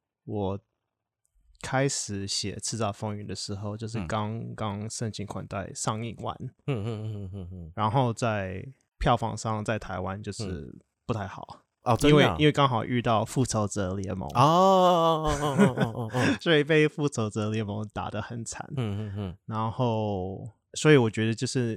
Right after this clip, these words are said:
Speaker 1: 可是那个经验，就是还是有机会去跟观众，就是去参加很多Q and A啊，然后去听观众的感受啊，
Speaker 2: 嗯。嗯，嗯，嗯。
Speaker 1: 然后陪很多观众在戏院里面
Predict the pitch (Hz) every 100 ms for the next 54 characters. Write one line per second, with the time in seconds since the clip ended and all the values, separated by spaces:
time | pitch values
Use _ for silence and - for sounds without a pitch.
0 | - 120 170 180 131 - 143 156 143 98
1 | 98 113 135 135 120 120 _ _ _ -
2 | 117 113 135 123 110 98 95 98 - 113
3 | 117 110 - 117 107 107 101 101 101 104
4 | - _ _ _ _ - 107 110 - 107
5 | 95 92 - 127 - _ _ - 107 98
6 | - 107 - 107 104 101 101 - 120 117
7 | 117 113 113 110 110 98 101 - 107 -
8 | 107 104 104 101 104 101 95 90 - -
9 | _ _ 110 95 85 160 120 101 95 92
10 | 98 107 127 123 113 _ _ _ _ _
11 | - 113 113 120 110 107 113 107 113 101
12 | 95 - 110 - 110 98 92 95